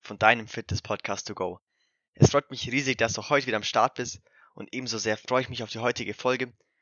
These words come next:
weil diese nicht nur extrem wichtig sein wird, sondern auch eine Menge an Mehrwert beinhaltet. Und zwar geht's heute um das Thema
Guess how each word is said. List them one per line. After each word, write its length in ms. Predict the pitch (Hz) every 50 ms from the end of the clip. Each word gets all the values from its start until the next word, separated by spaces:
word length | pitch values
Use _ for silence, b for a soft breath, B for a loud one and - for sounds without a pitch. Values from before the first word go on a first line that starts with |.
| _ _ _ _ _ _
weil 160 | - 101 113
diese 240 | 107 123 123 117 127
nicht 200 | 127 127 - -
nur 80 | 113 107
extrem 260 | - - - 107 107 - - -
wichtig 320 | - 117 110 - 131 120 -
sein 180 | - 113 110
wird, 160 | 110 107 - - _ _ _ _ _
sondern 280 | - - 107 104 - 101
auch 140 | - -
eine 80 | - 110
Menge 280 | 107 110 123 123 117 110
an 80 | 104
Mehrwert 360 | 107 113 113 101 101 98 _
beinhaltet. 580 | - 98 98 98 101 95 98 107 107 104 - - _ _ _ _ _ _ _ _ _ _ _ -
Und 340 | - 104 104 104 101 101 -
zwar 320 | - - - - 107 110
geht's 160 | 107 110 -
heute 220 | - 110 110 - 104
um 80 | 107
das 100 | 104 -
Thema 460 | - - 120 120 107 110 110 110 -